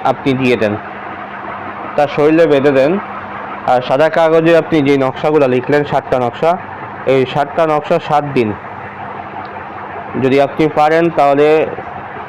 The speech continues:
ওই কাপড়ে হলে আরও ভালো হয়। যদি আপনি কাপড়ের উপরে লিখতে পারেন, তাহলে, তাহলে আরও ভালো হয়। তো আপনাদের পক্ষে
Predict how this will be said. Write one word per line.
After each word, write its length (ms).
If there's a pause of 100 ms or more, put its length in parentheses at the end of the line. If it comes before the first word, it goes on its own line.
(400)
ওই 120 (3000)
কাপড়ে 420
হলে 160 (100)
আরও 200
ভালো 220
হয়। 160 (840)
যদি 200
আপনি 140 (140)
কাপড়ের 360
উপরে 220
লিখতে 260
পারেন, 200
তাহলে, 400 (100)
তাহলে 320
আরও 200
ভালো 200
হয়। 140 (1600)
তো 40 (100)
আপনাদের 360
পক্ষে 200